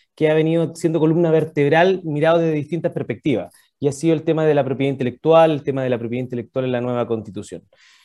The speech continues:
Hemos tenido en esta materia, hemos tenido hace un tiempo atrás, partimos de hecho el año pasado nuestro programa invitando a la directora, eh, nacional de inapi,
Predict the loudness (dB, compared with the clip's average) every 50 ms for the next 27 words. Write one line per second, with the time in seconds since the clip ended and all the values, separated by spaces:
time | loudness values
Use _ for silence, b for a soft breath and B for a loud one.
0 | b b 0 0 0 0 0 2 2 4 4 4 6 6 6 4 4 2 0 0
1 | 0 -2 0 0 0 0 0 2 2 2 2 0 -2 -4 -4 -4 -4 -2 -2 -4
2 | -4 -4 -4 -4 -4 -2 -2 -2 -2 -2 -2 0 2 2 2 2 2 0 -2 -2
3 | -2 -4 -2 -2 0 0 0 0 0 0 -2 -2 -4 -4 -4 -2 -2 -2 -2 -2
4 | -2 -2 -4 -4 -6 -8 -2 2 2 4 4 2 0 -2 -4 -6 -4 -2 -2 0
5 | 2 2 2 2 0 -4 -6 b b b b b _ -6 -4 -2 -2 0 0 0
6 | 0 2 2 2 2 2 2 0 -2 -4 -6 _ _ 4 4 6 6 6 6 4
7 | 4 2 -2 -6 -6 -6 -6 -8 -8 -8 -6 -4 -2 -2 0 0 0 0 0 0
8 | -2 -2 -2 -4 -4 -6 -10